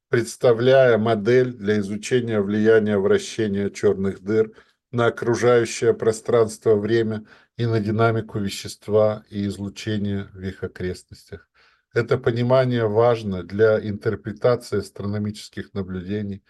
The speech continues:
таких как излучение, исходящее от аккреционных дисков вокруг чёрных дыр, и для тестирования общей теории относительности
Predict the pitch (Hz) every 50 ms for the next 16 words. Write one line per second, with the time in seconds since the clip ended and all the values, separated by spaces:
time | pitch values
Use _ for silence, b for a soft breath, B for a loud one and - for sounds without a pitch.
0 | b b b b b b b - - 127 127 - - 135 131 123 - - - _
1 | - - 113 107 104 - - - 117 113 107 110 123 131 123 127 - - 113 110
2 | 104 101 101 101 98 95 - - - - - 113 101 95 107 104 101 - - -
3 | 101 98 95 92 - - 104 98 - - _ - 107 98 - - 104 104 - -
4 | - - 110 107 107 98 101 98 98 90 90 90 95 95 - - - 101 95 -
5 | - 90 95 - - - 95 85 - - - 101 92 82 87 92 87 82 87 87
6 | 87 85 85 - b b b b b b b b b 120 113 107 123 120 - -
7 | 110 - - - - 135 131 131 123 117 113 104 104 101 98 104 110 107 107 -
8 | - 101 98 - - 104 101 98 95 95 92 90 - - 90 82 - - 117 104
9 | - 110 104 95 92 - - _ - 98 -